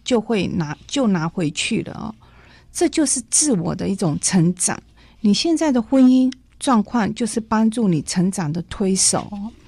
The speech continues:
混乱升起的地方，其实就是宁静可以升起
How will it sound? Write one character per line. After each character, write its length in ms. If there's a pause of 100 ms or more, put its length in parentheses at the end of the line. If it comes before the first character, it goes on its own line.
(560)
混 240
乱 220
升 260
起 160
的 140
地 220
方， 360 (120)
其 160
实 120
就 160
是 160
宁 300
静 240
可 180
以 140
升 340
起 240